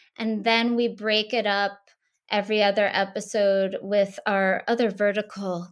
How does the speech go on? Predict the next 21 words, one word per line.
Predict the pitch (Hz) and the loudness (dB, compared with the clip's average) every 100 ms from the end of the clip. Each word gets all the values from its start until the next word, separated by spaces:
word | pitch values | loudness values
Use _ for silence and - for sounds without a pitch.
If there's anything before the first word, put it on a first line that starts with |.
| - | -8
called | 226 196 190 180 | -4 -2 -4 -6
Daddy | 226 240 269 240 185 | -2 0 2 2 0
Issues, | 180 180 202 196 185 196 - _ - - - - | -4 -8 -6 -6 -6 -10 -16 _ -20 -20 -16 -4
um, | 214 202 196 196 185 - | 0 2 2 0 -6 -8
which | 214 220 214 - | 0 2 2 2
is | 208 196 | 0 2
more | 202 196 202 | 4 6 6
like | 196 190 190 - _ - | 4 2 -2 -10 _ 0
looking | 226 220 233 214 | 0 4 4 4
at, | 202 196 - _ _ | 0 0 -2 _ _
at | - 202 - | 0 0 0
men | 202 202 196 196 190 | 0 2 2 2 -2
and, | 196 - 196 190 190 | -2 -2 -2 -2 -4
and | - 202 180 | -4 -4 -2
fatherhood | 220 202 196 196 202 190 190 | 2 2 2 -2 0 -2 0
and | 190 | -2
masculinity | 190 190 190 - 196 196 196 190 196 190 190 | -2 -2 -4 -2 0 0 -2 -2 -2 0 0
and | 190 185 202 _ - _ _ - | -2 -4 -10 _ -20 _ _ -6
patriarchy | 226 214 214 208 202 208 208 196 | -4 -4 -2 -2 -2 -4 -6 -6
through | 247 208 | -4 -4
pop | - 190 | 0 0